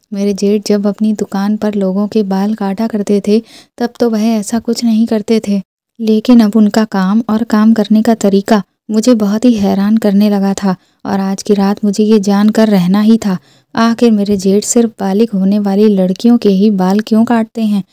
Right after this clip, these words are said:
और वह भी आधी रात को छत पर अकेले। ना तो मेरी जेठानी कभी छत पर जाती है और ना ही उस लड़की के घर वालों में से किसी को उसके साथ जाने दिया जाता है। मैं आधी सीढ़ियाँ चढ़ चुकी थी और इस तरह से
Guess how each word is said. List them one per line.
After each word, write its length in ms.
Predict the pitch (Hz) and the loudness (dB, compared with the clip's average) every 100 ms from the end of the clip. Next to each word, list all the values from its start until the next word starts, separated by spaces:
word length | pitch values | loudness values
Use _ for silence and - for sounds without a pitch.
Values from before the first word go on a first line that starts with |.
| _ _ 208 | _ _ -6
और 140 | 202 | -4
वह 200 | 196 196 | -2 -2
भी 160 | 214 220 | 0 -2
आधी 320 | 185 190 214 | -2 0 0
रात 240 | 196 208 | -2 -4
को 240 | - 233 - _ _ | 0 0 0 _ _
छत 200 | - 220 - | -8 -8 -4
पर 180 | 240 190 _ _ - | -4 -4 _ _ -8
अकेले। 540 | 202 208 208 214 226 - - - | -6 0 2 2 0 -2 -20 -8
ना 200 | 185 190 | -4 -4
तो 160 | 214 202 | -4 -4
मेरी 240 | 202 208 | -2 -4
जेठानी 580 | 190 190 190 185 190 240 | -4 -4 -4 -4 -2 -2
कभी 280 | 202 190 202 | -4 -6 -6
छत 180 | 202 - | -6 -8
पर 140 | 220 208 | -6 -4
जाती 340 | 202 202 226 | -4 -4 -4
है 180 | 240 240 - - - | -4 -6 -12 -12 -4
और 140 | 233 | 0
ना 200 | 220 220 | 0 0
ही 180 | 220 220 | 0 -2
उस 140 | 202 | -2
लड़की 360 | 190 190 - 220 | -2 -2 -4 -6
के 200 | 240 220 | -4 -4
घर 200 | 190 185 | -2 -2
वालों 340 | 185 185 226 | 0 0 0
में 180 | 208 190 | 0 0
से 240 | - 196 - _ _ | 0 -2 -4 _ _
किसी 280 | 247 233 247 | -6 -2 -2
को 160 | 240 214 | 2 2
उसके 300 | 202 - 196 | 2 -2 -4
साथ 260 | 202 196 208 | -2 -2 -2
जाने 300 | 202 185 202 | 0 0 2
दिया 240 | 208 214 220 | 2 0 0
जाता 280 | 220 208 226 | 0 -2 -2
है। 220 | 208 185 _ _ _ 214 | -2 -6 _ _ _ -6
मैं 140 | 208 | -4
आधी 320 | 196 196 220 | -2 -2 -4
सीढ़ियाँ 380 | - 196 202 220 | -2 -2 0 -2
चढ़ 200 | 220 202 | 0 -2
चुकी 340 | 240 220 220 | -2 0 0
थी 260 | 220 208 196 - _ _ _ - | 2 0 -2 -6 _ _ _ -4
और 180 | 233 240 | -2 0
इस 240 | 240 - | -2 -2
तरह 340 | 220 202 214 | -4 -2 -2
से 300 | 208 202 214 | -2 -2 -2